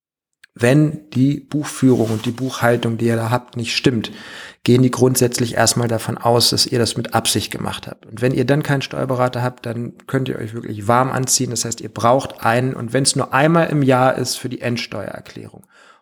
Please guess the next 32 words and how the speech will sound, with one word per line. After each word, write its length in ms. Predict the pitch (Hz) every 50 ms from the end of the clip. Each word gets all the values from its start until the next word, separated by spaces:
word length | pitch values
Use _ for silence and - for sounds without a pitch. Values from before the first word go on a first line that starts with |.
| _ _
Und 380 | - 139 147 151 147 151 - -
auch 140 | 110 -
der 280 | - - - 120 117 113
lohnt 320 | 113 113 123 139 156 156
sich 300 | - - 170 170 170 -
aus 160 | - 120 113 -
den 140 | - 110
gleichen 420 | 104 113 110 113 127 131 - - 143
Gründen, 640 | 131 123 127 131 135 - - 139 135 131 131 131 131
wie 140 | 123 117
wir 100 | 117 117
eben 500 | - - 120 117 120 120 120 120 120 - - -
ges-, 220 | - 117 - - - -
gefragt 480 | - - - - - 117 113 117 - -
haben, 240 | 123 123 123 123 -
ob 140 | - 120 -
sich 140 | - 113
ein 60 | 113 113
Rechnungsprogramm 760 | 113 120 117 - 127 117 - - - 117 117 113 110 113 117
für 140 | - 107 107
hundert 400 | 117 117 113 110 110 - - - -
Euro 260 | - 110 113 107 107
lohnt. 320 | 101 98 95 95 95 98 - - - - - - - - - - - -
Aber 160 | - 120 127
jetzt 100 | 131 -
sind 140 | 170 175 165
wir 120 | 165 147
wieder 200 | 147 147 139 135
bei 100 | 131 127
dem 160 | 127 120 -
ersten. 540 | - 120 127 143 - - - 185 180 180 180 180 - - - - - _ _ _ _
Ähm, 440 | - 143 143 147 147 147 147 156 -